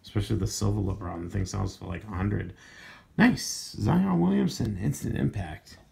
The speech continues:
<laughs> I got the silver Zion. So, the silver regular Zion. So, <laughs> I don't go as crazy as I do when I get a Zion like, like that. But it is always nice to get a Zion. Guy just has to play in the N B A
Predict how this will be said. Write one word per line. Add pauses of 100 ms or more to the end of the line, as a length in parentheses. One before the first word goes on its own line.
(120)
<laughs>
I
got
the
silver
Zion. (540)
So,
the
silver
regular
Zion.
So, (260)
<laughs>
I
don't
go
as
crazy
as
I
do
when
I
get
a
Zion
like, (600)
like
that.
But (480)
it
is
always
nice
to
get
a
Zion. (240)
Guy
just
has
to (960)
play
in
the
N
B
A